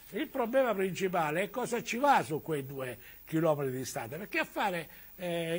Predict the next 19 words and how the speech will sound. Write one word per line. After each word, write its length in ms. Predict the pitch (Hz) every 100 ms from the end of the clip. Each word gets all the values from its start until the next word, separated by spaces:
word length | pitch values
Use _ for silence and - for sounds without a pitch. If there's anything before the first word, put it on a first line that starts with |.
| 196
i 100 | 247
chilometri 460 | 320 254 226 277
di 60 | 339
strada 400 | - 196 190 190
va 180 | 190 196
benissimo 680 | 196 190 190 - 208 190 185
di 100 | 165
pista, 560 | 185 180 - - 175 - - - -
l'importante 720 | - 339 403 - 277 269 294
è 100 | 311
trovare 500 | - 330 262 220 247
qualcuno 460 | 285 285 - 190 214
che 160 | 196
poi 240 | - 170 151
la 140 | 120
fa 240 | - 233 - - -
questa 320 | 135 - 123
strada, 580 | - - - - 185
eh? 40 | 302